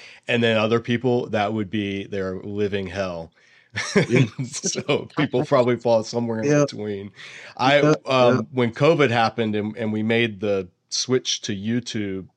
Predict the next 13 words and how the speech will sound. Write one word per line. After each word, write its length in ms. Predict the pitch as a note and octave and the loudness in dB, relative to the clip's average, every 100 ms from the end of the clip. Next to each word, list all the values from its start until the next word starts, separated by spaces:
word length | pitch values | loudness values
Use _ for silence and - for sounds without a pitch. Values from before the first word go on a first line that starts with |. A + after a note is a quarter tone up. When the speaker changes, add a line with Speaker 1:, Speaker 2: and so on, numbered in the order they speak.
| _ _ | _ _
Speaker 1:
primarily, 640 | - G#2 G2+ A2+ A2 G2 | -4 -2 0 2 2 0
like, 160 | G2 G2 | -4 -6
really 320 | B2 D3 C#3 | 0 2 4
started, 540 | A2+ - A2+ G#2 F#2+ - - - _ _ - | 2 2 2 2 -2 -8 -20 -20 _ _ -6
um, 480 | G#2 F#2+ F#2 F#2 - _ | -2 -2 -4 -10 -14 _
focusing 640 | - C3 A#2+ B2 A2+ A2+ G2+ | -4 2 2 2 -2 -2 -2
on 160 | G2 | -4
growing 340 | F#2+ G#2 G2+ F#2+ | -2 -2 -2 -4
this 160 | F2 | -8
channel, 560 | - - B2 A#2 F#2+ F2+ | -8 -2 0 0 -2 -6
I 100 | G#2+ | -6
remember 800 | G#2+ G2+ G#2+ A#2 A#2 G#2 F#2+ F#2 _ _ _ _ _ _ _ _ - | -4 -2 0 2 2 0 -4 -6 _ _ _ _ _ _ _ _ -8
the, 200 | A2 | -6